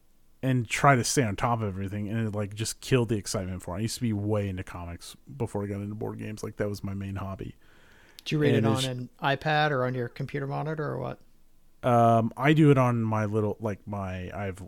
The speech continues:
Speaker 1: uh, a Chromebook that kind of flips into a tablet, so I read
Speaker 2: Okay.
Speaker 1: 'em on there. But before, I used to pull floppies,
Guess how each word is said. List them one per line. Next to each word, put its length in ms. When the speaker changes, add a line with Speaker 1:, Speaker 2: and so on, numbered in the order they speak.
Speaker 1:
uh, 300
a 80
Chromebook 480
that 100
kind 140
of 80
flips 260
into 200
a 60
tablet, 480
so 160
I 40
read 180
Speaker 2:
Okay. 60
Speaker 1:
'em 80
on 140
there. 160
But 160
before, 340
I 40
used 220
to 80
pull 200
floppies, 680